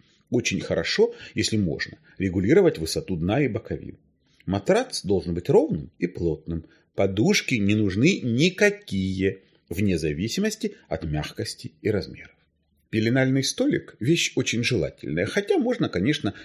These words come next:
пеленать ребенка и на диване, и на журнальном столике, и в его собственной кроватке.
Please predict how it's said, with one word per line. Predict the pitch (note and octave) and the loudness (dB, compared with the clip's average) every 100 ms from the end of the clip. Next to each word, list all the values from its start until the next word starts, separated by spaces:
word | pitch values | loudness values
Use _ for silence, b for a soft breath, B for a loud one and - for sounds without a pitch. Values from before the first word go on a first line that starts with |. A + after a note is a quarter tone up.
| B | B
пеленать | A2 C3 D3+ | -2 0 0
ребенка | E2 D#2+ E2 D#2 | -2 -4 -2 -2
и | D#2+ | -2
на | D#2+ | -2
диване, | E2 G#2 A#3 G#3+ A#2 B B | -2 0 2 2 -2 B B
и | |
на | G2 G#2 | -2 0
журнальном | G#2 F2+ F2+ D2+ C#2+ | 0 0 0 -2 -4
столике, | - - F#3+ C3+ - - | -4 4 4 4 0 -8
и | - | -6
в | |
его | F2 F#2 C#3+ | -4 -2 0
собственной | F#2 F2 - F#2+ | -2 -4 -4 -4
кроватке. | - A#2 - - - | -2 -4 -4 -12 -20